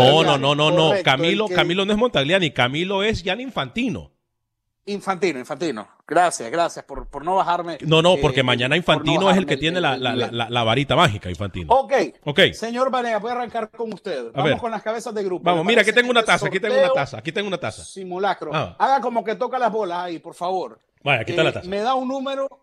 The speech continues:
Speaker 2: del uno al seis, señor Vanegas, por favor, para cabeza de serie de grupo uno en este sorteo de simulacro, simulacro de sorteo que estamos haciendo.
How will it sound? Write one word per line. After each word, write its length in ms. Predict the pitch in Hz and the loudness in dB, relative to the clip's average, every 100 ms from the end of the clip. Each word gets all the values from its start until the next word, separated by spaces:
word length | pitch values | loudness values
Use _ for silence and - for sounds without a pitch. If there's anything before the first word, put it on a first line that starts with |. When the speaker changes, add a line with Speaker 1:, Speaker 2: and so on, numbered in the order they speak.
| _ _ | _ _
Speaker 2:
del 420 | 165 214 214 226 | -8 -4 -4 -4
uno 180 | 269 269 | -2 -2
al 120 | 233 | -2
seis, 400 | - 226 165 - | -4 -4 -4 -6
señor 280 | 185 214 220 | -6 -4 -2
Vanegas, 480 | 202 185 156 135 | -2 -2 -6 -8
por 200 | - 175 | -8 -10
favor, 400 | - 185 196 151 | -6 -2 0 0
para 320 | 175 180 180 180 | -2 0 0 -2
cabeza 420 | 196 233 233 240 | -6 -4 -4 -6
de 80 | 214 | -6
serie 380 | 240 247 240 | -4 -2 -2
de 60 | 220 | -2
grupo 260 | 220 190 220 | -6 -2 0
uno 260 | 226 202 175 | 2 0 -4
en 120 | 180 | -10
este 380 | 196 226 196 - _ _ | -6 -2 -2 -2 _ _
sorteo 880 | - - 214 202 - 240 240 233 220 | -12 0 2 2 0 2 2 2 2
de 180 | 185 202 | 0 -2
simulacro, 640 | - 214 202 240 220 180 | -4 -6 -2 0 -2 -4
simulacro 420 | 160 175 196 208 | -8 -4 -2 -2
de 60 | 202 | -4
sorteo 260 | 190 170 202 | -6 -6 -6
que 60 | |
estamos 280 | 185 190 175 | -6 -8 -8
haciendo. 260 | 160 139 | -8 -10